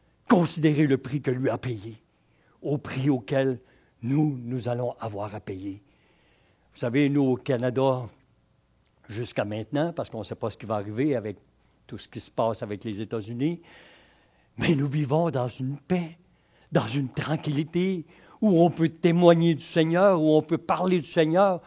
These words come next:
où l'on peut servir Dieu. Mais il y a des pays, hein,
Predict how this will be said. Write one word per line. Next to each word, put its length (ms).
où 140
l'on 240
peut 200
servir 600
Dieu. 540
Mais 120
il 40
y 60
a 60
des 180
pays, 400
hein, 180